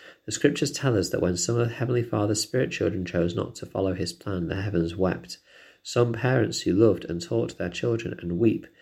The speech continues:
when their grown children choose not to follow the Lord's plan. What can parents do? We cannot pray away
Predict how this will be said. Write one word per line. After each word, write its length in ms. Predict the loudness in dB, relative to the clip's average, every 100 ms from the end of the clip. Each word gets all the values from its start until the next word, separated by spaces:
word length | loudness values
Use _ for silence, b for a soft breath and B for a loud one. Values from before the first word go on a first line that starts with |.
| b -6
when 120 | 0
their 220 | 0 0 -6 -2
grown 280 | 2 2
children 400 | 0 0 -2 -2
choose 300 | -4 4 4
not 200 | 4 -2
to 100 | -4
follow 280 | -4 0 0
the 100 | 2
Lord's 280 | 2 2 0
plan. 420 | -4 -4 -2 -4 B B B
What 180 | 0 0
can 140 | -2
parents 400 | 0 2 2 0
do? 340 | -2 0 0 -2 b b b b
We 80 | -2
cannot 360 | 2 2 2
pray 220 | 0 4 4
away 360 | 4 4 2